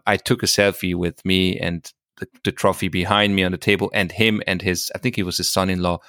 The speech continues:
looking for his name, and, and he found it. And I said, "Did you find your name?" And he said, "They put my name on the back. I can't believe that. Look at it.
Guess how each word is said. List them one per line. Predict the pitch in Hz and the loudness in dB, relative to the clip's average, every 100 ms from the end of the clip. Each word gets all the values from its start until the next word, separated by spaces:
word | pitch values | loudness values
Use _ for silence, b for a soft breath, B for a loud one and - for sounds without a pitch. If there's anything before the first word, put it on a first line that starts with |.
| b - | b -6
looking | 110 95 | -4 -2
for | 87 90 87 - b b b _ | -2 0 0 -2 b b b _
his | 90 | 0
name, | 107 117 | 4 4
and, | 104 - | 2 2
and | 117 | 2
he | 104 | 2
found | - 113 120 95 | 0 0 2 2
it. | 90 | 2
And | 104 | 2
I | |
said, | 98 101 - | 2 0 -2
"Did | 107 | -4
you | 107 | 0
find | 113 110 | 2 2
your | 104 | 4
name?" | 120 | 2
And | 117 | 2
he | |
said, | 110 107 - | 0 -2 -2
"They | - | -8
put | - 127 135 | -10 -8 -4
my | 131 | -4
name | 147 156 | -4 -4
on | 156 | -6
the | 151 | -6
back. | 156 160 - _ _ | -2 -2 -2 _ _
I | 131 | -6
can't | 160 160 | -4 -2
believe | 170 202 185 | 0 0 0
that. | 107 - | -2 -2
Look | 147 175 | 0 2
at | 127 | 2
it. | 98 | 0